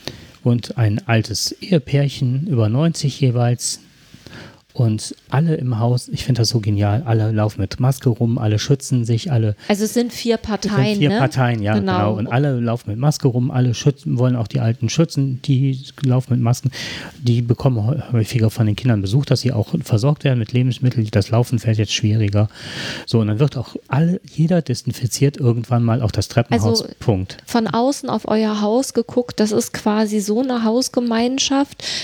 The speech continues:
Speaker 2: wie man das sich früher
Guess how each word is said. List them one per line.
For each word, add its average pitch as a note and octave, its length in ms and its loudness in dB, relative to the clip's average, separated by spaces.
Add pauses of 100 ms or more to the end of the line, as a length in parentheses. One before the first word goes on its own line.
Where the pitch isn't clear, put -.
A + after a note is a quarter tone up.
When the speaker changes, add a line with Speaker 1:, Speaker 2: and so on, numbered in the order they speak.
(120)
Speaker 2:
wie B3 560 0
man A3+ 320 0
das - 540 0 (460)
sich A3+ 440 0
früher C4 840 -2